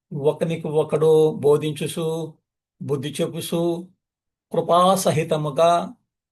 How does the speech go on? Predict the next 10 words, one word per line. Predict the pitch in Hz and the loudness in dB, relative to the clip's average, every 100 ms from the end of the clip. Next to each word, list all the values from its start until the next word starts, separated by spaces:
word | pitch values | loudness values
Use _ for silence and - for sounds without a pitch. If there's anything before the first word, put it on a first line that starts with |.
| - | -12
మీ | 156 151 | -8 -6
హృదయములలో | 147 151 185 185 151 143 139 151 170 | -4 0 0 0 0 -2 0 0 -2
దేవుని | 131 151 180 190 196 165 | -4 -2 -2 0 -2 -4
గూర్చి | 120 139 131 - 170 127 120 | -8 -12 -10 -8 -8 -6 -2
గానము | 147 160 175 180 | 0 0 0 -4
చేయొచ్చు." | 160 156 143 - 180 | -6 -4 -4 -4 -10
ఎక్కడ | - - 170 | -6 0 0
కూడా | 170 156 | 0 -2
దేవుడే | 120 147 156 156 151 156 170 | -4 -6 -4 -4 -4 -2 0
అన్నాడు, | 160 156 151 151 117 | 0 -4 -4 -4 -8